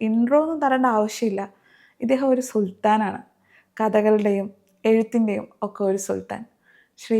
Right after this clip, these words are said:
വൈക്കം മുഹമ്മദ് ബഷീർ. എന്തുകൊണ്ടാണ് വൈക്കം മുഹമ്മദ് ബഷീറിൻ്റെ കൃതികളോട് ഇത്ര ഇഷ്ടമെന്ന്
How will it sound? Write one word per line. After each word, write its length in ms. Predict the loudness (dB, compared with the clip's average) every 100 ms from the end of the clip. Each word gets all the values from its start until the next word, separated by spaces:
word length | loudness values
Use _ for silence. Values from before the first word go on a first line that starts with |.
| 0 0
വൈക്കം 300 | -2 0 -2
മുഹമ്മദ് 320 | -2 -4 -4
ബഷീർ. 320 | -4 -6 -10 -10 -16 _ _
എന്തുകൊണ്ടാണ് 640 | -6 -4 -4 -6 -6 -6 -6 -6 -6
വൈക്കം 360 | -4 -4 -6 -6
മുഹമ്മദ് 340 | -6 -6 -4
ബഷീറിൻ്റെ 440 | -4 -2 -4 -4 -6
കൃതികളോട് 540 | -6 -4 -2 -2 -2
ഇത്ര 380 | -4 -8 _ -4
ഇഷ്ടമെന്ന് 460 | -2 -4 -4 -2